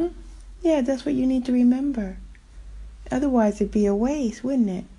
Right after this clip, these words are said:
Speaker 1: Yeah.
Speaker 2: Working all your life since thirteen years old and still want to get up and go to work. Don't you think?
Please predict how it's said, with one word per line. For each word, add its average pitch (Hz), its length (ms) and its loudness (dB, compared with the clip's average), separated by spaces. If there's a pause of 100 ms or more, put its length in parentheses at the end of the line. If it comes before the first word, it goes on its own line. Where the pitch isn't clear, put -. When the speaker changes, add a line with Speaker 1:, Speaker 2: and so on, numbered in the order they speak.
(280)
Speaker 1:
Yeah. 220 260 2
Speaker 2:
Working 214 320 8
all 214 240 6
your 202 160 4
life 185 400 0
since 185 320 -4
thirteen 185 480 -2
years 175 300 0
old 160 260 0
and 156 180 0
still 170 300 2
want 160 220 0
to 143 40 -2
get 160 180 0
up 156 180 -2
and 156 100 0
go 156 100 0
to 147 80 0
work. 147 340 -4 (760)
Don't 226 180 2
you 285 60 -4
think? 370 340 -2